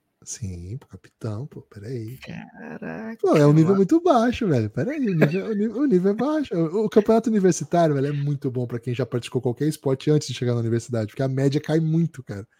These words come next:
Speaker 2: <laughs>
Speaker 1: Então, assim, se você tivesse jogado algum campeonato na, na categoria de base, assim, né? Tipo, algum, alguma liga, qualquer coisa, você, tipo, automaticamente é uma estrela universitária, entendeu? É muito
Speaker 2: É porque
Speaker 1: fácil,
Speaker 2: todo
Speaker 1: né?
Speaker 2: mundo que era bom não,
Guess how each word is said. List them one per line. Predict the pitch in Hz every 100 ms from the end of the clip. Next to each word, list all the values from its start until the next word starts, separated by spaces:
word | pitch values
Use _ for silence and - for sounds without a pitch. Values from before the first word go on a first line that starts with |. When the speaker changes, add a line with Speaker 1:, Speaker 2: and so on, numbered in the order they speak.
| _
Speaker 2:
<laughs> | 107 - - 131 - - - - 170 -
Speaker 1:
Então, | 202
assim, | 190 185
se | 175
você | 175 214
tivesse | 202 202 202
jogado | 196 185 185
algum | 190 180 320
campeonato | 359 311 330 208 135 - 123
na, | 120
na | 120 117
categoria | 123 127 139
de | 131
base, | 123 127 143 135 107
assim, | - 156
né? | 135 147 135
Tipo, | - -
algum, | 113 110 156 185 165
alguma | 135 170 247
liga, | 196 175 139
qualquer | 127 147
coisa, | - 185 135
você, | 120 - 139
tipo, | - -
automaticamente | 160 165 165 - 143 147
é | 143
uma | 139
estrela | - 131 113 104 120
universitária, | 107 107 - 101 101
entendeu? | - 117 -
É | 135
muito | 135 175
Speaker 2:
É |
porque | 214 208
Speaker 1:
fácil, | 208
Speaker 2:
todo | 208 208
Speaker 1:
né? |
Speaker 2:
mundo | 202 190
que | -
era | 175 165
bom | 135 120 156 208 185
não, | 156 185